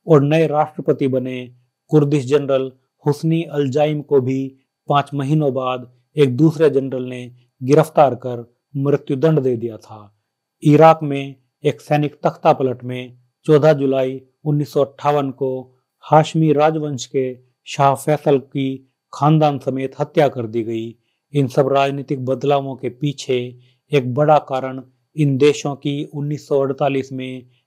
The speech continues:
इजराइल के हाथों हुई हार थी, जिसके बाद अरब जनता में राजशाही पर सवाल उठने लगे थे। लेकिन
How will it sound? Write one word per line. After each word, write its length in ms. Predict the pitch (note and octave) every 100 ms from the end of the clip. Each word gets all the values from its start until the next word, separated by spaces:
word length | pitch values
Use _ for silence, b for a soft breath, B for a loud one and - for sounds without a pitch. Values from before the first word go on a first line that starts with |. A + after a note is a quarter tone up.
| _ -
इजराइल 480 | D3 C#3 D3+ C#3+ C3
के 160 | C#3
हाथों 500 | C3+ - C#3 - C#3
हुई 380 | G#2+ C3 B2+ B2+ -
हार 280 | C3+ B2+
थी, 380 | B2 - A2 A2 _ _ _ _ -
जिसके 380 | C3+ C#3+ - D3
बाद 480 | C3 B2+ B2+ B2 _ _ -
अरब 180 | C#3+ C3
जनता 360 | D3 D3+ D3
में 400 | C3+ C3 B2+ B2+ _ _ -
राजशाही 600 | C#3 D3 C#3+ - C3+ B2+
पर 220 | B2+ C#3
सवाल 380 | - D#3 D#3 C#3+
उठने 240 | B2+ -
लगे 260 | A#2 A2+ A2 G#2+
थे। 220 | A2+ A2 A2 _ _ _ C3+
लेकिन 340 | C3+ C3 C#3